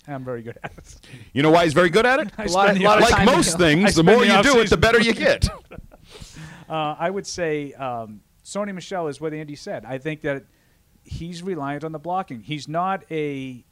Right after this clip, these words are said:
Speaker 1: Saquon Barkley
Speaker 3: Right.
Speaker 1: or, you know,
Speaker 3: Christian
Speaker 1: one of these,
Speaker 3: McCaffrey
Speaker 1: you know, one of these
Speaker 3: or
Speaker 1: guys that's gonna
Speaker 2: Nick
Speaker 1: make his
Speaker 2: Chubb.
Speaker 1: line look better. He's gonna need to have that initial burst. Now, I think
Speaker 2: Does
Speaker 1: we
Speaker 2: he
Speaker 1: all
Speaker 2: have burst?
Speaker 1: No.
Speaker 2: No.
Speaker 1: And
Speaker 2: Okay.
Speaker 1: I, and I was just gonna say, I think we got a little deceived by that one little
Speaker 2: <laughs>
Speaker 1: flash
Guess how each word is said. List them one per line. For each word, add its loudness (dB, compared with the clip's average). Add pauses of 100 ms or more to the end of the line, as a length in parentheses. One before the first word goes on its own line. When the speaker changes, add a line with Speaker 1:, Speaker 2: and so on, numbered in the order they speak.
(200)
Speaker 1:
Saquon -10
Barkley -8
Speaker 3:
Right. -4
Speaker 1:
or, -10 (340)
you -14
know, -6
Speaker 3:
Christian -2
Speaker 1:
one -2
of -2
these, 2
Speaker 3:
McCaffrey -2
Speaker 1:
you -10
know, -4
one -4
of -4
these -6
Speaker 3:
or -10
Speaker 1:
guys -4
that's -10
gonna -6
Speaker 2:
Nick -8
Speaker 1:
make -2
his -6
Speaker 2:
Chubb. 0
Speaker 1:
line -2
look -10
better. -4 (560)
He's -10
gonna -8
need -8
to -12
have -8
that -8 (160)
initial -12 (280)
burst. -8
Now, -10 (500)
I -6
think -6
Speaker 2:
Does -2
Speaker 1:
we 0
Speaker 2:
he 2
Speaker 1:
all 0
Speaker 2:
have 0
burst? 0 (180)
Speaker 1:
No. -6
Speaker 2:
No. -6 (140)
Speaker 1:
And -2
Speaker 2:
Okay. -4
Speaker 1:
I, -4
and -8
I -4
was -6
just -16
gonna -12
say, -10
I -6
think -12
we -10
got -6
a -8
little -8
deceived -14
by -4
that -8
one -8
little -2
Speaker 2:
<laughs> -16
Speaker 1:
flash -4